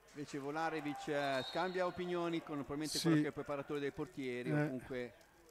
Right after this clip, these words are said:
Speaker 1: si esula da quello che è la tattica di gioco.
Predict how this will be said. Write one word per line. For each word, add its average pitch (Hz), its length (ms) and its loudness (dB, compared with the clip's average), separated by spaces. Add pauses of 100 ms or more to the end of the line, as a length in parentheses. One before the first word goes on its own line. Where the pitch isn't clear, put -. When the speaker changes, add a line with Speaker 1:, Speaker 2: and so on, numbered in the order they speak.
(460)
Speaker 1:
si - 240 -6
esula 160 340 0
da 147 140 0
quello 139 280 -4
che - 140 -8
è - 20 -4
la 123 840 -4
tattica 170 400 -2
di 147 120 -6
gioco. 135 480 -4